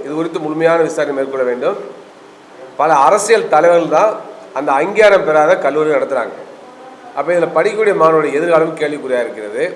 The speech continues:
ஆனா அதே சமயத்துல அவர்களுக்கு வேலைவாய்ப்பு வழங்க வேண்டும் நோக்கத்தோடு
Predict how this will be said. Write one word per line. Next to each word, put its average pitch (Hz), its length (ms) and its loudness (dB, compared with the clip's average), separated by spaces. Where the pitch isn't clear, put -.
ஆனா 143 200 -4
அதே 165 200 2
சமயத்துல 160 460 -2
அவர்களுக்கு 226 580 2
வேலைவாய்ப்பு 190 440 4
வழங்க 160 200 2
வேண்டும் 147 300 -2
நோக்கத்தோடு 139 460 -2